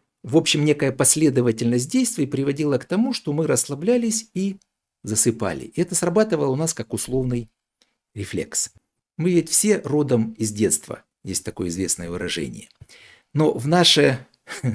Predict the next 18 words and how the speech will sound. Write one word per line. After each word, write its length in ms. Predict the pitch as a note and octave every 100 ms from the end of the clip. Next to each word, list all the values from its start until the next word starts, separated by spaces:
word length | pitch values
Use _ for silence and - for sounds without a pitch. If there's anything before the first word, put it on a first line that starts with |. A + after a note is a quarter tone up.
| A#2
безумное 640 | A2 C#3 A#2+ D3 B2 A#2
время, 540 | G#2+ D3+ E3 C#3 A#2 - - -
и 80 | A#2+
когда 240 | A#2 B2 D3
мы 100 | B2
стали 280 | - A2
взрослыми, 800 | G2 F2 C#3 D3 - A2+ A2+ D#3 - _
мы 100 | B2+
постоянно 520 | B2 B2 D#3 D3 A#2+
в 60 | A2
стрессах, 540 | - C3 C3 - G#2
нам 140 | C#3+ C#3+
тоже 340 | - A#3+ E3
хочется, 640 | A#2 D3+ - A#2 - A2 G#2 _ _
наверное, 580 | A2 A2+ B2 A2 G#2+ F#2 _
к 60 | -
вечеру 360 | A#2+ A2+ F#2+ F#2+
успокоиться 920 | G#2 - - - F3+ E3 - B2